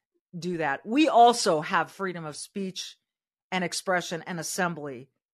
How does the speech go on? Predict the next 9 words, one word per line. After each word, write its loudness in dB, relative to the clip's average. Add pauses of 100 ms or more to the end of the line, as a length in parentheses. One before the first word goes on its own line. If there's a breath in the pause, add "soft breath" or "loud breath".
(200)
to -2
speak -6
out 2
and -6
say, -4 (460)
"That's 0
just -6
ugliness. -4 (2500)
And 2